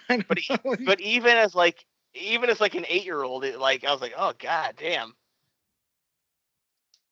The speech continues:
Speaker 2: It totally, totally removed me from the movie every time I saw that eight-year-old and realized, "Oh, man, she's, she's gonna fucking command a bunch of sex slaves later in her life."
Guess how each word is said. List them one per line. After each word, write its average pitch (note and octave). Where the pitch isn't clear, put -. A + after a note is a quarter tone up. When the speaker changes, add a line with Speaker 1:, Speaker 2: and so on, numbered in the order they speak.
Speaker 2:
It -
totally, E3+
totally G3
removed D#3
me D3
from C#3+
the C#3
movie C3+
every E3
time D#3+
I D3+
saw D3
that B2
eight-year-old B2
and B2
realized, B2+
"Oh, F#3+
man, C#3
she's, -
she's G3
gonna C3+
fucking B2
command B2+
a D3+
bunch D#3+
of E3
sex -
slaves A#2+
later A#2+
in A#2+
her A2+
life." A#2